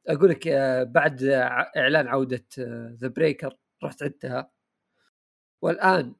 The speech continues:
بعد، آه، إعلان عودة، آه، بيرزيرك. أنا الحين وصلت شابتر ميتين وعشرة الظاهر.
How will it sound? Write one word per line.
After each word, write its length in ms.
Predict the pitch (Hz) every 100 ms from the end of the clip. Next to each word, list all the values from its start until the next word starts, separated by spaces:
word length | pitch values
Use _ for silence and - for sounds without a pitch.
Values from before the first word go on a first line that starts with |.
| -
بعد، 360 | 139 135 - - 440
آه، 340 | 147 139 151
إعلان 260 | 127 147 127
عودة، 380 | 135 127 131 - 143
آه، 200 | 127 120
بيرزيرك. 640 | 127 120 135 143 160 - _ _ _ _ _ _ -
أنا 200 | 165 147
الحين 240 | 147 143 160
وصلت 440 | 151 147 156 147
شابتر 400 | - 156 131 143
ميتين 680 | 131 131 131 143 147 147 135
وعشرة 520 | 127 120 143 - -
الظاهر. 440 | 117 120 135 139